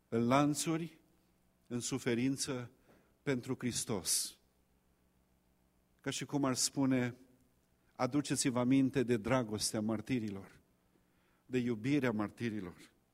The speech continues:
Știți că atunci când românul fugea peste hotare, dacă vroia să aibă cu succes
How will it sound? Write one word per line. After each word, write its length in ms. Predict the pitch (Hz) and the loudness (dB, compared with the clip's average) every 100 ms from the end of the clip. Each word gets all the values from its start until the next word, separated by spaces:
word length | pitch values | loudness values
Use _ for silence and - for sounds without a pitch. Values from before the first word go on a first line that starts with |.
| _ _ _ _ _ _ _ _ _ _ _ _ _ _ _ _ _ | _ _ _ _ _ _ _ _ _ _ _ _ _ _ _ _ _
Știți 420 | - - 147 - - | -12 0 2 2 2
că 320 | 135 127 107 - - _ _ _ _ - | 2 2 -2 -10 -20 _ _ _ _ -16
atunci 380 | - 139 139 | -8 -6 -6
când 200 | - 143 | -4 -2
românul 460 | 120 123 131 135 127 | 0 0 0 0 -2
fugea 380 | - 123 127 123 | -4 -4 0 0
peste 300 | 127 - 123 | -2 -4 -4
hotare, 640 | 117 104 139 127 117 92 - _ _ _ _ _ _ _ _ _ _ _ _ _ _ _ - | -6 -2 2 2 0 -4 -14 _ _ _ _ _ _ _ _ _ _ _ _ _ _ _ -6
dacă 280 | 123 120 131 | -4 -2 -2
vroia 340 | 120 143 147 | 2 4 4
să 460 | 139 - 127 120 - - - | 2 0 0 0 -4 -14 0
aibă 340 | 131 135 123 | 2 4 2
cu 140 | 117 123 | -2 -4
succes 840 | - 120 - 143 117 - - | -2 -2 2 2 4 0 0